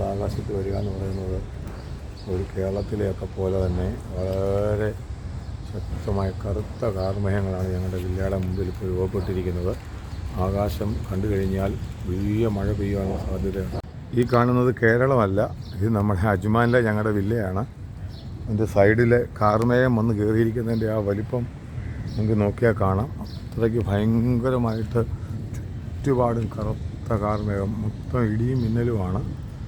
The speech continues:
കാർമേഘം ചുറ്റും ഇങ്ങനെ ഇടിയും ശബ്ദവുമായിട്ട് ഇങ്ങനെ ആയിരിക്കുന്നു.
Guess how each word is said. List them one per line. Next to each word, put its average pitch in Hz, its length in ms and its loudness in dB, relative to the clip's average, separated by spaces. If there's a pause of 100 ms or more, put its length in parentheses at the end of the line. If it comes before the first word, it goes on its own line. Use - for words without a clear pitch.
(440)
കാർമേഘം 123 560 4 (100)
ചുറ്റും - 500 -4
ഇങ്ങനെ 110 220 2 (120)
ഇടിയും 113 380 2 (120)
ശബ്ദവുമായിട്ട് 107 560 0
ഇങ്ങനെ 101 220 0
ആയിരിക്കുന്നു. 98 460 -2